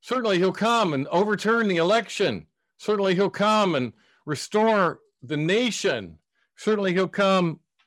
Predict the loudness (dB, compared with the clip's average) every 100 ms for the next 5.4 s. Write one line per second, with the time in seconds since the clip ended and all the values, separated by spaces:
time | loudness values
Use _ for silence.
0 | _ -10 -4 0 2 2 2 2 0 0
1 | 2 2 0 -4 -2 -4 -6 -8 -6 -6
2 | -4 -2 -2 -2 -6 _ _ _ _ -2
3 | 0 0 -4 -6 -8 -6 -4 0 2 2
4 | 2 0 -4 -8 -6 -8 -10 -10 -6 -6
5 | -4 -6 -8 -20